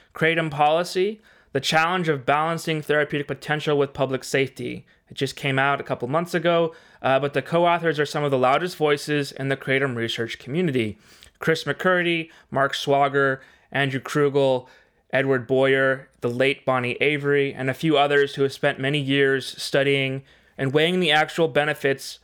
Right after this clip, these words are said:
of kratom against the risks. Walter, welcome to Narcotica.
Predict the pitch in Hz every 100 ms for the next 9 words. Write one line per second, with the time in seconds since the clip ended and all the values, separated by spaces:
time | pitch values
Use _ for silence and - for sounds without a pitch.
0 | _ - 139 - 127 123 123 120 120 -
1 | 120 120 104 - - - _ _ - 135
2 | 147 147 160 147 139 135 143 135 127 117
3 | 123 117 - 113 110